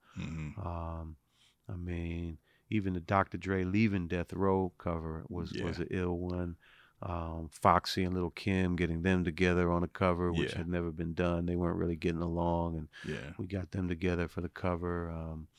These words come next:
Speaker 2: you know, there's so many. I mean,
Speaker 1: Yeah.
Speaker 2: you know, P has some amazing
Speaker 1: Yeah, he
Speaker 2: covers.
Speaker 1: had several.
Speaker 2: Yeah, that
Speaker 1: One of
Speaker 2: one
Speaker 1: my
Speaker 2: with the money
Speaker 1: favorite was the
Speaker 2: behind
Speaker 1: one,
Speaker 2: it.
Speaker 1: the mo-, yeah, with the Black
Speaker 2: Yeah,
Speaker 1: Kango
Speaker 2: yeah.
Speaker 1: and the money.
Speaker 2: Yeah,
Speaker 1: Yeah.
Speaker 2: that one was hard.
Speaker 1: That one,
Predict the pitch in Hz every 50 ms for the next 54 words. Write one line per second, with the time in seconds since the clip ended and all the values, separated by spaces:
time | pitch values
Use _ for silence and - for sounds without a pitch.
0 | - - - _ _ _ _ _ _ _ _ - 113 101 95 98 110 107 - -
1 | 117 104 92 92 98 98 90 87 85 85 82 85 85 87 85 85 87 87 85 92
2 | 90 87 82 82 - - - 104 101 95 90 90 90 82 - - 82 85 85 90
3 | - 87 90 92 87 87 87 82 87 85 98 98 90 87 82 95 95 - - 90
4 | 78 73 - - - 107 90 80 73 71 69 67 - 95 90 85 85 85 85 87
5 | 87 107 131 135 123 123 120 117 82 87 107 113 98 92 92 95 92 82 71 -
6 | 85 87 87 87 92 92 90 87 - 90 85 95 98 104 110 - - 107 110 104
7 | 95 92 92 - 95 87 85 87 107 101 87 85 87 - 90 90 87 85 85 82
8 | 80 78 80 - 95 92 92 87 80 76 78 - - - 85 80 82 82 80 78
9 | 78 82 85 85 85 80 78 78 76 - 90 87 82 80 80 80 85 - _ -
10 | - 98 101 107 110 107 110 104 110